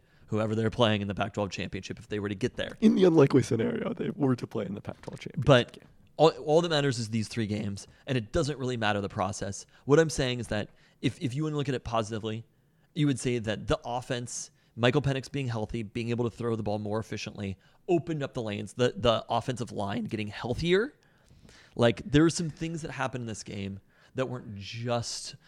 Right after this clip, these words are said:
Speaker 1: that, like, Penix had to make plays, right? The touchdown that he threw to
Speaker 2: I mean,
Speaker 1: Devin
Speaker 2: U S C
Speaker 1: Culp.
Speaker 2: is a bad run defense. They have not been this bad of a run defense at
Speaker 1: So,
Speaker 2: any point.
Speaker 1: it was funny watching these defenses where I just felt like they were bracing themselves.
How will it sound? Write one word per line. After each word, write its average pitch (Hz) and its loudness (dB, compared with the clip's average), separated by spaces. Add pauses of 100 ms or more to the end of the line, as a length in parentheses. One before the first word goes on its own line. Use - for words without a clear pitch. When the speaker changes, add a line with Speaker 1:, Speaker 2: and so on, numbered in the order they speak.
(140)
Speaker 1:
that, - 2
like, - 2
Penix 269 0
had 277 0
to 320 2
make 214 0
plays, - 0
right? 127 2
The 135 -2
touchdown 143 -2
that 156 -2
he 156 0
threw 147 -4
to 147 -2
Speaker 2:
I 160 6
mean, 156 10
Speaker 1:
Devin 208 6
Speaker 2:
U 208 8
S 160 4
C 131 6
Speaker 1:
Culp. - -4
Speaker 2:
is 135 4
a 127 8
bad 117 2
run 123 2
defense. 127 2
They 135 8
have 147 6
not 135 10
been 98 0
this - 4
bad 92 -2 (100)
of 110 6
a 110 2
run 98 0
defense - -6 (160)
at 104 0
Speaker 1:
So, 98 0
Speaker 2:
any - -4
point. - -4 (220)
Speaker 1:
it 170 4
was 202 2
funny 208 -4
watching 123 -2
these 107 -4
defenses 113 -4
where 131 0
I 120 2
just 120 -6
felt 143 -2
like 139 -4
they 131 -2
were 110 -4
bracing 104 -10
themselves. - -10